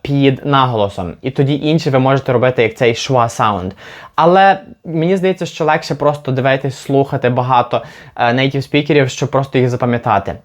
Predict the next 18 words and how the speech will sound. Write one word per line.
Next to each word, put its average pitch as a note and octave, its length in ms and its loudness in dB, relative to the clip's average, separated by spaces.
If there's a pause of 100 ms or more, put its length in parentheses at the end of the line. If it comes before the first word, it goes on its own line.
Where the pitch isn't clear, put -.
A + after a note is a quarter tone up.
Тоді D3+ 360 2
ваша D3 500 0 (220)
підсвідомість D3 680 -4
сама C#3 300 0
їх B2+ 180 -2
вивчає, A#2+ 580 0
і - 20 2
ви C#3 120 2
не C#3+ 100 4
мусите C#3+ 380 0
вчити A#2 380 -4
це. F#2 160 -8
Ви G#2 80 -4
просто D3 300 -4
слухаєте B3 500 2
і D3+ 140 -2
запам'ятовуєте C#3 680 2
автоматично. A2 760 -2